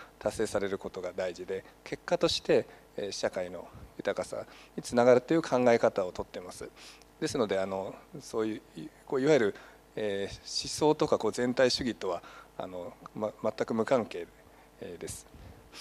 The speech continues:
で、そのために、心の健康を育んで実現するためには、えー、この精神疾患の予防と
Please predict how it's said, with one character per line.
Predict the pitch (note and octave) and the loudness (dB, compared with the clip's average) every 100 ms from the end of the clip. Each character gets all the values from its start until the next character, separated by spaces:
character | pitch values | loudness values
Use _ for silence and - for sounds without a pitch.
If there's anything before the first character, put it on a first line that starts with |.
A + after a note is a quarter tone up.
| - - - - - - - - - - - | -16 -18 -20 -20 -20 -20 -20 -20 -20 -20 -10
で、 | - | -4
そ | A#2 - | 0 4
の | D#3+ | 6
た | F#3 F#3+ | 8 10
め | F#3+ | 10
に、 | D#3+ C3 G2+ B2 - | 10 8 6 0 -6
心 | - - E3+ | -2 6 8
の | E3 | 8
健 | E3+ E3 | 6 6
康 | D#3 | 10
を | D#3+ D#3+ E3 G#2+ - | 12 12 12 12 8
育 | B2+ D#3 - D3+ | 4 4 4 4
ん | |
で | A2 F#2+ - - - | 4 2 -4 -18 -12
実 | G#2+ - | -8 -2
現 | C#3+ D3+ | 2 2
す | - | 0
る | C#3 | 2
た | D#3+ | 4
め | C#3+ | 6
に | A#2+ F#2+ | 6 6
は、 | G2 G2 - - - - - | 6 6 0 -14 -20 -20 -14
え | - G2+ | -8 -4
ー、 | |
こ | G#2 | -2
の | G2+ | 0
精 | - E3+ | 4 4
神 | F#3 | 4
疾 | F3+ - | 2 0
患 | - G3+ B2 | 4 6 6
の | G2+ | 6
予 | G2+ | 6
防 | F#2+ F#2+ | 4 0
と | - F#2+ | 0 0